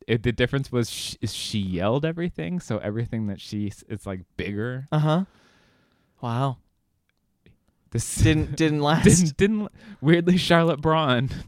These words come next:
Speaker 1: <laughs> not a d-, beloved
Speaker 2: <laughs>
Speaker 1: member of the gang. If I was gonna write an essay, I might write one about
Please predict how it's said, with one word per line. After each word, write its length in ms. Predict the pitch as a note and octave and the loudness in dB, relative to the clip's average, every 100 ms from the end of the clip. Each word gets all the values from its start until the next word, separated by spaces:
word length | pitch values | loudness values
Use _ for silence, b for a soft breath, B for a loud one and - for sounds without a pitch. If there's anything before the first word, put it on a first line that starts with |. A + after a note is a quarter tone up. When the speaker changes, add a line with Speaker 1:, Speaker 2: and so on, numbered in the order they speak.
| C#3+ | -6
Speaker 1:
<laughs> 240 | - _ | -8 _
not 320 | - D3 C#3+ | -6 0 0
a 60 | D3 | 0
d-, 120 | C#3 | -2
beloved 680 | B2 C#3 C3 B2+ B2 A#2 - - E3+ - | 0 2 4 4 2 -2 -4 0 0 0
Speaker 2:
<laughs> 260 | - - | -6 2
Speaker 1:
member 280 | B3+ A#3+ A#3 | 4 4 4
of 140 | A3+ G3+ | 2 2
the 120 | A#3+ | -2
gang. 320 | A3 G#3+ - - A#3 - _ _ _ _ b b | 0 -2 -2 -4 -8 -8 _ _ _ _ b b
If 120 | C3 | 2
I 80 | E3+ | 4
was 100 | F#3+ | 4
gonna 180 | F3+ D3+ | 0 2
write 140 | C3+ | 2
an 100 | C3 | 2
essay, 280 | A2+ A#2+ G#2+ | 0 0 -2
I 20 | |
might 160 | G2+ G2+ | -2 -2
write 220 | F#2 F2+ | -4 -6
one 140 | E2+ E2 | -8 -14
about 200 | E2+ | -14